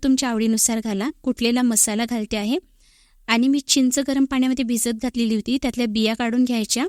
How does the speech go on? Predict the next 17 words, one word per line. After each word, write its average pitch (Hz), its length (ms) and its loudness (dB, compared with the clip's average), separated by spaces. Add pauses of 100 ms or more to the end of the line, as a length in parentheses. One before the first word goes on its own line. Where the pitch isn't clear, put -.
(140)
आणि 233 300 0
ती 233 80 0
घालायची 214 440 -2
आहे. 220 200 0 (180)
ती 262 80 4
अर्धा 220 240 -2
कप 233 220 -4
घातलेली 233 360 -2
आहे. 240 200 -2 (460)
काळं 220 260 0
मीठ 262 240 2
घातलेलं 247 380 -2
आहे, 233 300 0
दोन 226 260 0
चमचे 226 280 -2
चाट 226 360 -2
मसाला, 220 440 0